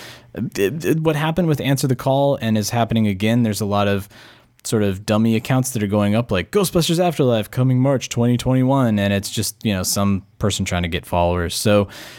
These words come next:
uh, just, just be careful, especially knowing that we're now talking about s-, social media things happening on a Ghostbusters Day.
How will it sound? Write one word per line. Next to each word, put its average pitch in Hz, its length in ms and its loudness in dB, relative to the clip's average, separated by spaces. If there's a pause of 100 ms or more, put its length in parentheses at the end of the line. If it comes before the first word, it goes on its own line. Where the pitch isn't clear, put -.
(200)
uh, 107 220 2
just, 131 240 0
just 135 180 0
be 135 80 2
careful, 135 480 2 (100)
especially 113 380 2
knowing 120 340 4
that 113 120 0
we're 107 100 0
now 110 160 4
talking 110 380 2
about 104 300 0
s-, - 120 -14 (200)
social 120 360 2
media 110 260 4
things 107 220 0
happening 107 300 2
on 101 140 2
a - 40 0
Ghostbusters 101 540 -2
Day. 107 320 2